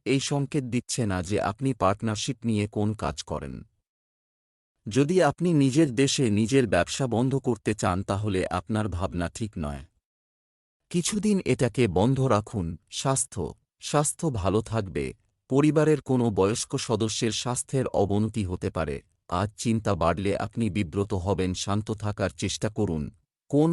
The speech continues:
অসুবিধাকে বাড়াবেন না, কেননা ঘরে আগেই অনেক সমস্যা রয়েছে, এরকম সমস্যা আসতেই থাকে।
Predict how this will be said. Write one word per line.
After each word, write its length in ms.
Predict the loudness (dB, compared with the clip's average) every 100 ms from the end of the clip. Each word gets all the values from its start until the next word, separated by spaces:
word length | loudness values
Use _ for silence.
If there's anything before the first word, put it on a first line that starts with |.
| 0
অসুবিধাকে 640 | -2 -2 0 2 0 0 0
বাড়াবেন 440 | 2 2 4 2 2
না, 160 | 0
কেননা 360 | 0 -2 0 -2
ঘরে 280 | -2 0 0 2
আগেই 360 | 0 2 0 0
অনেক 260 | 0 0 -2
সমস্যা 460 | -4 -2 -2 -2 0
রয়েছে, 400 | 2 0 0 0 2
এরকম 420 | 2 2 2 -2 -2
সমস্যা 500 | -2 -2 -2 -2 -2
আসতেই 420 | -2 -4 -2 -4
থাকে। 360 | -2 -8 -8